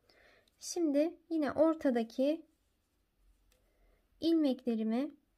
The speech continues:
burada yirmi beş ilmek kalana kadar iki iki öreceğim.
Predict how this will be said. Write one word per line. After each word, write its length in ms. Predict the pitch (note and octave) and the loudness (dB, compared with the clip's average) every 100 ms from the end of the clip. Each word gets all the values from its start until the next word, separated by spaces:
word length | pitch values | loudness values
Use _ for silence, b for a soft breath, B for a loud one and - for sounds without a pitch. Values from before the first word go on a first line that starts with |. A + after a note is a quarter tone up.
| _ _ | _ _
burada 240 | E4 C#4 A#3+ | -2 0 0
yirmi 340 | B3 D4+ D4 | 2 2 4
beş 240 | D#4 D4+ | 2 2
ilmek 320 | B3 G#3+ G#3+ - | 0 0 -4 -2
kalana 420 | D4 C4+ A3 A3 | -2 0 -4 -4
kadar 360 | B3+ C#4+ E4 E4+ B B - | 0 0 0 -4 B B -10
iki 280 | D4 - | -6 -2
iki 240 | C#4 - G#3 | -2 -4 -6
öreceğim. 380 | - - - | -6 -8 -12